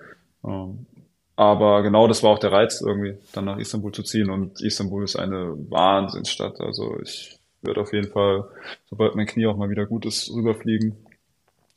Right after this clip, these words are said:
und schauen, weil ich es auch vermisse. Also es ist wirklich, äh, was man da alles, was ich alles kennengelernt hab, ist, ist überragend.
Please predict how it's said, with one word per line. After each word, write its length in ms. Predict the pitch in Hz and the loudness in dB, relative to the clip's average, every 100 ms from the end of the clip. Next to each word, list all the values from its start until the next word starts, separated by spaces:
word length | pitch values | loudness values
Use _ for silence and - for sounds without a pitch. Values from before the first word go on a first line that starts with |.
| - - | -12 -6
und 340 | 107 98 95 | -4 -4 -4
schauen, 340 | - 101 98 | 0 0 0
weil 120 | 95 98 | -2 -4
ich 80 | |
es 80 | - | 2
auch 140 | 123 120 | 2 4
vermisse. 460 | 113 151 165 - | 4 4 2 -2
Also 200 | 107 104 | -4 -2
es 120 | 104 - | -4 -6
ist 60 | |
wirklich, 460 | 113 113 107 - - | -8 -6 -6 -8 -10
äh, 40 | |
was 420 | 110 110 107 - - | -8 -6 -6 -8 -6
man 140 | 107 | -4
da 320 | 101 101 101 - - - - - - _ _ | -2 -2 -4 -10 -16 -14 -14 -16 -18 _ _
alles, 240 | - 104 110 | -4 -2 0
was 140 | 107 | 0
ich 40 | |
alles 180 | 107 104 | 0 0
kennengelernt 480 | - 113 104 107 104 | 0 2 2 0 0
hab, 280 | 104 104 - | -2 -4 -8
ist, 320 | 104 - - | -10 -10 -12
ist 160 | - - | -14 -8
überragend. 640 | 107 98 101 104 104 - | -2 4 4 4 -2 -8